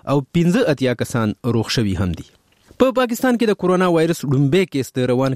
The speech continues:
کال د فروری په پای کې راپور شوی و او اول کس ترې د مارچ په اتلسمه په مردان کې مړ شوی و. له دې وروسته بیا حکومت د ملک په ډیرو سیمو کې لاک ډاون اعلان کړ، چې تر مخه یې کاروبارونه او بازارونه وتړل شول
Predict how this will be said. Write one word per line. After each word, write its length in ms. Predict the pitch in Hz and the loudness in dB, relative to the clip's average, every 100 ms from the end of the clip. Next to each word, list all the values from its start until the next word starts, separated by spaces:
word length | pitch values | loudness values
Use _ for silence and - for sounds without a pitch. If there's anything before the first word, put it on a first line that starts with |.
| - | 0
کال 180 | 131 117 | 0 2
د 120 | 113 - | 0 0
فروری 340 | 117 117 123 113 | 0 2 0 0
په 140 | 110 95 139 | -4 -2 0
پای 180 | 139 131 | 0 0
کې 220 | - 113 | -2 -4
راپور 280 | 104 107 - | -2 -4 0
شوی 160 | 220 208 | 2 2
و 80 | 190 - - | -2 -6 -2
او 60 | 175 - 185 | -2 0 0
اول 220 | 220 262 | 2 0
کس 180 | 202 - | -2 -2
ترې 400 | 175 175 - - | -2 -2 -6 -2
د 80 | 143 156 | 0 2
مارچ 260 | 180 170 - | 0 -2 -2
په 160 | 139 - | -2 -2
اتلسمه 460 | 123 123 131 220 151 117 | -4 -2 0 0 0 0
په 100 | 110 | 0
مردان 340 | 113 127 139 117 | 0 0 -2 -2
کې 320 | 98 - 101 | -6 -6 -6
مړ 160 | 92 - | -4 -2
شوی 180 | 87 73 | -4 -4
و. 80 | 92 _ _ - - | -10 _ _ -4 2
له 100 | 202 202 | 2 2
دې 80 | 254 | 2
وروسته 260 | 262 - 185 | 0 -2 0
بیا 80 | 190 | 0
حکومت 400 | 180 165 175 170 147 | 0 0 0 0 0
د 100 | 151 151 | 0 2
ملک 180 | 165 - 127 | 0 -2 -2
په 100 | 117 | 0
ډیرو 180 | 202 196 - | 0 0 0
سیمو 180 | 147 139 | -2 0
کې 420 | 131 123 - - 135 | -2 -4 -8 -2 0
لاک 180 | 160 139 131 | 0 -2 -2
ډاون 200 | 180 147 - | 0 0 -2
اعلان 320 | 117 131 165 | -2 0 0
کړ، 120 | 170 151 _ - | 0 -4 _ -2
چې 180 | 170 156 | 0 2
تر 140 | 196 | 0
مخه 180 | 247 202 | 2 0
یې 140 | 170 | 0
کاروبارونه 560 | 143 135 127 127 160 175 170 - | 0 0 2 2 2 2 0 -2
او 20 | 127 107 | -2 0
بازارونه 480 | 110 110 113 123 120 - | 0 0 2 2 0 0
وتړل 320 | 185 185 175 | 2 2 2
شول 180 | - 151 | -2 -4